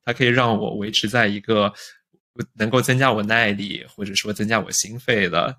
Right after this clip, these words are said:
这样的一个心，呃，心率区间，然后让我的身体不至于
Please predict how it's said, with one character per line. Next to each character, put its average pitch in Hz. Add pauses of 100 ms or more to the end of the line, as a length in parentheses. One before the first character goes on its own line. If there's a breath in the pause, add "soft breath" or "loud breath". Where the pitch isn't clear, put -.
这 -
样 104
的 98
一 87
个 -
心， 113 (140)
呃， 101 (160)
心 127
率 123
区 113
间， 113 (160)
然 101
后 117
让 113
我 95
的 101
身 -
体 -
不 -
至 98
于 98